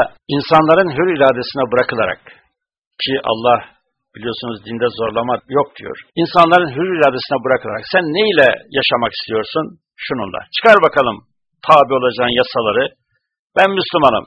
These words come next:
İslam'a göre yaşayacağım, İslam hukukunu uygulayacağım." Sen neyi uygulayacaksın? Kendi hayatına, kendi yaşamına, kendi ailene, kendi inanırlarına şu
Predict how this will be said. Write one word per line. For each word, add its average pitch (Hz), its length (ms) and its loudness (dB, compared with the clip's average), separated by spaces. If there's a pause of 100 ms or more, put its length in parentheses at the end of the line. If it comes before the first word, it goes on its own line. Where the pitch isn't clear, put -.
(120)
İslam'a 165 380 2
göre 127 200 2
yaşayacağım, 127 540 2 (400)
İslam 151 280 2 (140)
hukukunu 151 600 -2 (200)
uygulayacağım." 101 580 -12 (840)
Sen 175 180 6 (220)
neyi 185 160 4
uygulayacaksın? 127 640 -4 (160)
Kendi 135 280 0
hayatına, 123 440 0 (160)
kendi 120 220 -6 (100)
yaşamına, 120 380 -4 (140)
kendi 117 220 -2 (100)
ailene, 120 380 2 (480)
kendi 117 220 -2 (100)
inanırlarına 135 560 0 (120)
şu 143 80 -8